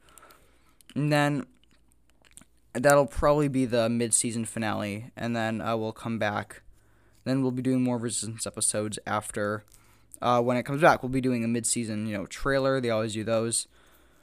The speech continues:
Um, but also, I, I did, I did read a thing. Uh, there was a website that said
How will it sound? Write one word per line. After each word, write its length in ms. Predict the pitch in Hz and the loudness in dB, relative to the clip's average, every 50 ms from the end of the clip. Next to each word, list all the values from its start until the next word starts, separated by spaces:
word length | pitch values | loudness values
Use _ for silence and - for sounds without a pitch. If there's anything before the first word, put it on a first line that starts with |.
| - - - _ _ - - _ - _ _ | -20 -20 -20 _ _ -20 -20 _ -20 _ _
Um, 400 | 139 139 139 139 135 135 131 131 | 4 4 6 4 4 2 0 0
but 140 | 135 135 - | -2 -2 -2
also, 320 | - 113 127 117 - 123 | 0 2 2 2 0 0
I, 140 | 113 113 - - | -2 -4 -6 -6
I 120 | 113 120 | -8 -10
did, 360 | 104 107 - 131 143 135 143 - - - - | -8 -6 -6 -6 -6 -6 -10 -14 -16 -10 -10
I 80 | 123 | -6
did 160 | 123 135 131 | -6 -4 -4
read 160 | 127 131 127 123 | -2 -2 -2 -2
a 40 | |
thing. 420 | 123 - - 123 123 120 120 123 113 - - - - - - - - - - | -4 -2 0 0 2 2 2 0 -4 -8 -16 -20 -20 -20 -20 -20 -20 -4 2
Uh, 200 | 123 127 127 123 | 4 4 6 6
there 100 | 120 127 | 6 4
was 100 | 131 120 | 2 2
a 40 | 113 | 2
website 360 | 120 123 117 - - 123 113 | 2 2 2 2 0 0 0
that 120 | 104 120 - | 0 -2 0
said 380 | - 120 117 117 113 110 110 | 2 4 4 2 2 0 -6